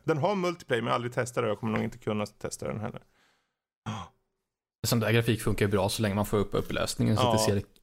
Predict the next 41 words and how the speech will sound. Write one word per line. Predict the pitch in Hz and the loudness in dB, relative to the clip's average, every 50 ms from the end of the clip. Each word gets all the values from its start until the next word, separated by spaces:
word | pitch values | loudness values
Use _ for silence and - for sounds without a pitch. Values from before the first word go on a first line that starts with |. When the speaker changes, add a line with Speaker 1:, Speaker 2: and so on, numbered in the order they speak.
| _ - | _ -2
Speaker 2:
krispigt | - 135 127 - - - 131 113 - | 2 2 2 2 0 -2 -4 -4 -4
och | - | -2
fint | - - 156 190 190 156 113 - - | 2 4 4 6 4 2 0 -4 -8
ut. | - 107 - - | -12 -12 -8 -6
Så | - 104 | -2 -2
då | 98 104 104 110 107 | -2 0 0 0 2
är | 104 104 | 2 2
det | 104 | 2
ju | 104 101 | 2 2
Speaker 1:
Ja. | 135 143 | 4 4
Speaker 2:
helt | 139 139 139 139 143 | 4 4 4 4 4
okej | 139 131 123 117 107 | 2 2 2 2 2
om | 101 | 0
man | 101 98 | 0 -2
har | 98 98 95 92 95 95 - - _ _ _ _ _ _ _ _ _ - | -4 -2 -2 -2 -2 -4 -6 -12 _ _ _ _ _ _ _ _ _ -4
Speaker 1:
Jag | 151 147 156 147 117 | -2 0 0 2 2
Speaker 2:
rätt | 107 | 2
Speaker 1:
har | 180 180 180 175 170 | 4 4 4 4 4
ju | - | 2
Speaker 2:
artstyle. | - - 190 190 185 185 180 | 2 2 2 2 4 4 2
Speaker 1:
indirekt | - 175 180 170 180 180 156 - - - | 2 2 0 0 0 -2 -4 -4 -8 -4
testat | - 135 113 120 - - 117 110 | -2 -2 -2 -2 -4 -4 -2 -2
det, | 110 | -2
för | - 127 | -2 -2
det | 127 | 0
här | 127 135 139 | 0 0 0
är | 135 | 0
samma | - - 156 143 131 135 135 | 0 0 0 0 2 0 0
version | 127 131 127 - 135 117 113 | 0 0 -2 0 -2 -2 -2
som | 123 120 | -2 -4
finns | 117 - - 120 117 113 113 - - _ | -4 -2 -2 0 0 0 -2 -4 -8 _
på, | - 117 117 113 113 113 113 113 113 - - - | -4 -2 0 0 2 2 2 2 0 -2 -4 -4
eh, | - 95 - - - - - - | -4 -4 -4 -4 -6 -6 -4 -2
jag | 117 117 120 | -2 -2 -2
tror | - 127 123 117 117 | 0 0 0 0 0
den | 113 113 113 113 | 0 -2 -2 -4
finns | - 117 117 117 117 - - - | -4 -4 -4 -4 -4 -6 -8 -6
på | - 120 - | -6 -4 -2
I | 123 123 120 | -2 0 0
O | 120 | 0
S. | 113 - - - - - - | -2 -2 -4 -6 -8 -8 -8